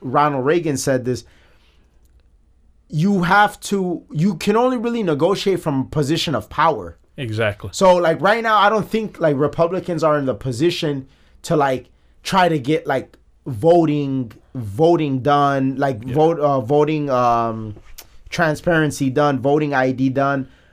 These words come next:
Speaker 1: um, um, you know, the, uh, getting rid of, like, tech censorship and all.
Speaker 2: Yeah.
Speaker 1: I don't think you're in a position to do that.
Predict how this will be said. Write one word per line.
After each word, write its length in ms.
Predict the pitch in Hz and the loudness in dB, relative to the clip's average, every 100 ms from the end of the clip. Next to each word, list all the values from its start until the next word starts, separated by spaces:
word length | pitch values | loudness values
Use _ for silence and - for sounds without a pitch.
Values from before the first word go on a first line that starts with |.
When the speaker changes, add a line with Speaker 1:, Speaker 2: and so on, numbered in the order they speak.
| _ _ | _ _
Speaker 1:
um, 920 | - 135 135 131 120 113 110 104 104 - _ _ _ _ _ _ | -2 0 2 0 0 -4 -6 -8 -8 -12 _ _ _ _ _ _
um, 1000 | - 135 127 120 113 110 107 104 101 101 98 - _ 123 110 | -6 -4 -2 -4 -6 -6 -8 -6 -8 -8 -12 -20 _ -20 -14
you 200 | 143 143 | -4 0
know, 220 | 156 131 - - | 2 0 -4 -20
the, 320 | - 143 135 104 | -8 -4 -4 -2
uh, 220 | 127 123 | -2 -2
getting 320 | 110 156 160 | 0 0 2
rid 180 | 151 156 | 2 2
of, 100 | 147 | 2
like, 260 | 131 110 - | 0 -2 -4
tech 280 | - 165 - | -4 -4 -2
censorship 720 | 180 160 - 147 - 147 143 | -2 -2 -2 -2 0 -2 0
and 100 | 143 | 2
all. 160 | 139 | 2
Speaker 2:
Yeah. 80 | 143 | 4
Speaker 1:
I 100 | 143 | 2
don't 140 | 165 165 | 2 0
think 180 | 180 | -2
you're 120 | 147 165 | 0 0
in 60 | |
a 60 | 139 | 0
position 540 | - 123 175 - 147 | -4 -4 -4 -2 -4
to 100 | 135 | -4
do 180 | 123 131 | -2 0
that. 280 | 127 135 - | 0 -2 -6